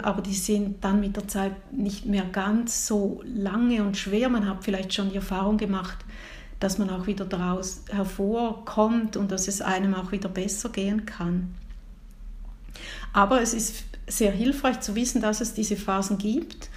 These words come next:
weil man weiß dann, man ist okay, das ist normal, dass ich das jetzt fühle. Man weiß, es braucht doch seine Zeit. Es kann auch helfen, dass die Frau weiß,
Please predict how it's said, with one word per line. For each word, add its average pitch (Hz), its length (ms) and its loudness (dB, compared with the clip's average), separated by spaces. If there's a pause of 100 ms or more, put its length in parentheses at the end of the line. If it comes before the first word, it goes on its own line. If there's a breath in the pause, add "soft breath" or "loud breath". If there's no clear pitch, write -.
(500 loud breath)
weil 202 220 8
man 208 180 4
weiß 196 300 2
dann, 202 160 4
man 190 180 2
ist 196 240 -2
okay, 202 420 2
das 202 160 -2
ist 202 160 0
normal, 180 480 4
dass 240 200 -2
ich 196 100 -6
das 196 240 -2
jetzt 180 200 -4
fühle. 247 440 0
Man 202 220 2
weiß, 180 240 4
es - 100 -6
braucht 185 400 0
doch 180 60 -4
seine 175 320 0
Zeit. 254 500 -2
Es 196 180 -4
kann 180 260 2
auch 180 120 2
helfen, 190 400 2
dass 190 160 -2
die - 100 -6
Frau 185 300 0
weiß, 180 400 0